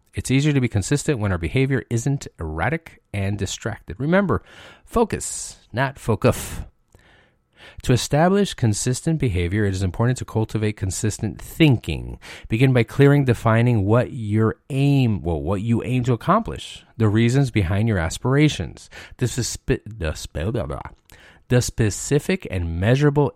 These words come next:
indicators of achievement, and how these accomplishments align with your overall life goals. Instead of solely focusing on a lo-, one long-term objective spanning years, direct your attention towards ninety-day goals. Be realistic.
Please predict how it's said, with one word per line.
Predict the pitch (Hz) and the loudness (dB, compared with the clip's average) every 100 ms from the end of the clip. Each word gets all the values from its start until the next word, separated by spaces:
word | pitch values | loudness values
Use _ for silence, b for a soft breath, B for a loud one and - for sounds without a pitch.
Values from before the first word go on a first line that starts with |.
| _ | _
indicators | 170 196 147 - 92 71 67 - _ | 2 2 0 -2 -6 -6 -10 -12 _
of | 101 101 107 104 - - | -4 -2 -2 -4 -10 -6
achievement, | 110 113 - - 113 110 - 71 - - - _ B B B B | -6 -6 -8 -8 -6 -8 -8 -14 -14 -20 -20 _ B B B B
and | 123 | 4
how | 127 175 | 6 8
these | 196 | 6
accomplishments | 156 123 107 120 - 117 120 | 4 2 2 0 0 0 2
align | 101 85 110 | 0 0 0
with | 104 | -2
your | 123 151 | -4 -2
overall | 139 117 110 113 | 0 2 2 2
life | 113 - | 0 -2
goals. | 71 50 - - - _ _ _ _ | -8 -10 -16 -20 -20 _ _ _ _
Instead | 101 85 107 98 | -8 -4 -2 -2
of | 92 | -2
solely | - 110 107 107 110 | -2 4 6 6 4
focusing | 107 95 95 95 101 92 | 2 0 0 0 0 2
on | 90 90 90 90 | 2 0 0 -2
a | 82 | -4
lo-, | 71 78 | -4 -6
one | 64 90 110 110 | -2 2 4 6
long-term | 101 110 104 92 95 | 6 2 0 -2 -2
objective | 95 85 76 87 85 | -2 -4 -6 -8 -8
spanning | - 95 135 | -4 0 2
years, | 107 101 101 98 B B B B B B B | 2 2 2 -2 B B B B B B B
direct | - 123 143 | -2 0 0
your | |
attention | 139 127 120 123 | 2 2 2 0
towards | 117 117 110 | 2 2 2
ninety-day | 107 123 143 139 139 | 0 2 0 2 2
goals. | 147 165 87 71 | 2 2 -2 -4
Be | - 208 | 2 2
realistic. | 247 233 220 240 - 131 | 4 2 0 -2 -4 -14